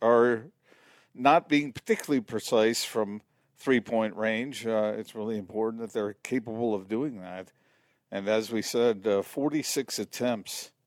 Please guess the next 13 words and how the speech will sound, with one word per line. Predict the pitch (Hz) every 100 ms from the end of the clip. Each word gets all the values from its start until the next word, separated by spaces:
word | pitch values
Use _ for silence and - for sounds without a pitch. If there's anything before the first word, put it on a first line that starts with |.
| _ _
from | - 101 95
three, | - 107 110 90 85 _ _ _ _ _ _
making | 107 107 110 104
fifteen. | - 120 - - 120 113 101 95 95 _ _ _ -
Well, | 110 117 120 - _ -
you | 107
better | 131 123
be | 120
able | 110 107
to | 98
score | - 117 104
inside, | 104 98 95 87 85
too. | - 85